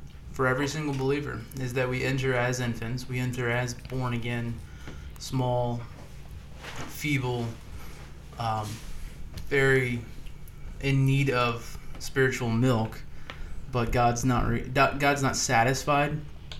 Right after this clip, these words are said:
with us being there, and neither should we. And so when we look to Jesus, the author and finisher of our faith, we see how he progressed in a natural state as a young infant to child to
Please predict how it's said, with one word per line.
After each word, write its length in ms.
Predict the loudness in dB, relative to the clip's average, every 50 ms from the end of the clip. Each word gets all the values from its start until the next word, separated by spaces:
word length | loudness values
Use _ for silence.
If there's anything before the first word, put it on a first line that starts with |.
| -8 -4 0
with 180 | 0 2 4
us 180 | 4 2 2 0
being 260 | 0 0 0 2 2
there, 180 | 2 2 2 0
and 160 | 2 2 2
neither 260 | 2 2 2 0 -2
should 240 | -2 -4 -6 -6 -4
we. 320 | -4 -4 -4 -6 -8 -10 -10 -12 -14 -14 -14 -14 -14 -14 -14 -12 -8
And 80 | -6 0
so 140 | 2 4 4
when 100 | 4 4
we 80 | 4 4
look 180 | 4 2 2
to 60 | 0 0
Jesus, 500 | 2 4 4 4 4 4 2 0 0 0
the 100 | 2 4
author 280 | 6 6 4 4 4 4
and 120 | 2 2
finisher 360 | 2 2 0 0 0 0 -2 -2
of 80 | -2
our 100 | -2 -4
faith, 400 | -2 -2 -2 0 0 -2 -4 -6 -12 -14 -16 -16 -16 -16 -16 -16 -16 -8 -4
we 80 | -2 -2
see 200 | 0 2 4 4
how 140 | 4 4 4
he 160 | 4 2 4
progressed 640 | 6 6 6 6 6 4 4 4 2 0 -2 0
in 100 | 2 2
a 40 | 2
natural 360 | 4 2 2 2 0 -2 -4
state 340 | -6 -4 -2 0 0 0 0 -2
as 100 | -2 0
a 60 | 2
young 340 | 2 4 4 4 2 0 -2 -4 -10 -12 -6 -2
infant 460 | -2 -2 -2 -2 -2 -4 -4 -6 -6
to 80 | -8 -6
child 500 | -2 2 2 4 4 4 4 2 -2 -4
to 240 | -4 -4 -4 -4